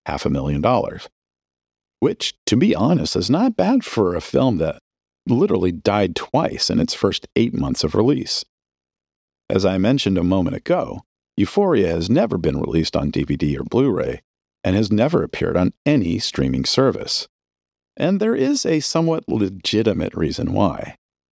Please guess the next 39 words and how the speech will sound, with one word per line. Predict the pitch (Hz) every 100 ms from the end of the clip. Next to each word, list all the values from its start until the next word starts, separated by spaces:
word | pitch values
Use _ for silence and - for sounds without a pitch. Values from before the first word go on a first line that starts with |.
| _ _ _ _
Back | 123 117
in | 98
the | 92
early | 107 95
nineteen | 85 85 -
eighties, | 143 196 95 87
when | 87
Euphoria | - - 101 92 78
was | 82
made, | 143 165 107 117 _ _ _ -
filmmakers | 175 240 247 220 220
and | 190
studios | - 175 185 165
didn't | 156 85 78
consider | 135 117 139 120
much | 107 -
about | 104 98
the | 90
post-theatrical | - - 123 - 110 107 107 - 90
life | 90 131 -
of | 85
a |
film. | 73 - 64 55 - _ _ _ _ _
Cable | - 95 92 131 92
wasn't | 71 69 65
that | 64 -
big | 62 64
yet, | 69 62
and | 85 87 90 -
the |
V | 85 101
C | - 101
R | 139
revolution | 104 76 78 80 - 98
was | 82
still | - 143 165
in | 123
its | 92 -
infancy. | 170 143 87 - 69